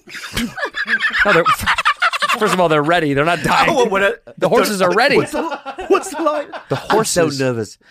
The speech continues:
Speaker 1: because, you know, I'm an English actor.
Speaker 2: Yeah.
Speaker 1: And I, I love Benedict Cumberbatch. I know he's in this. And
Speaker 2: He's
Speaker 1: Cate
Speaker 2: in this
Speaker 1: Blanchett's
Speaker 2: movie.
Speaker 1: in this
Speaker 2: They're in
Speaker 1: scene.
Speaker 2: this movie.
Speaker 1: In the scene,
Speaker 2: They're in
Speaker 1: actually.
Speaker 2: the
Speaker 1: And
Speaker 2: scene.
Speaker 1: I
Speaker 2: They're
Speaker 1: get
Speaker 2: sitting
Speaker 1: so
Speaker 2: at the table.
Speaker 1: nervous, so,
Speaker 2: Right.
Speaker 1: um, what's the line again? I'm sorry. I know I read the script, but all my favorite.
Speaker 2: Your Highness.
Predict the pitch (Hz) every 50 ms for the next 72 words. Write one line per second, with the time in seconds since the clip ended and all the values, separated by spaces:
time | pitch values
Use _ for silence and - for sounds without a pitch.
0 | - _ - 147 139 - 147 123 127 123 _ - - - _ - - 139 143 151
1 | - 135 139 135 143 139 135 131 123 139 165 - - 120 113 107 - - 117 117
2 | 117 113 _ _ _ _ - 135 127 127 110 110 120 127 - 123 131 - 127 123
3 | 120 120 123 117 - 123 107 110 104 - 110 - - 110 95 90 - 95 90 87
4 | - 87 85 87 85 87 87 82 80 85 82 82 82 82 80 - - _ _ _
5 | _ _ _ - 135 143 143 139 175 190 196 180 - 98 185 226 277 226 123 110
6 | 92 82 82 80 120 120 127 151 175 185 180 175 - 180 180 175 151 - 123 135
7 | 135 - - - 175 170 135 101 90 85 135 156 175 208 233 240 208 - - -
8 | 220 196 - - 226 - 123 - - - 190 170 143 - 80 - - - - -
9 | 131 120 98 92 - 339 - - - _ _ - 95 101 98 95 92 87 87 -
10 | - 110 120 - - 120 123 120 117 117 - 110 107 101 95 - - 85 76 76
11 | 104 110 117 120 - _ _ - _ _ _ 107 110 101 101 101 - - 160 -
12 | - - 95 85 - - _ - 80 78 - _ _ _ _ _ _ 190 185 _
13 | - - - 104 113 117 113 113 107 - - 82 - 139 139 - - - 208 220
14 | 185 127 107 123 - - - - -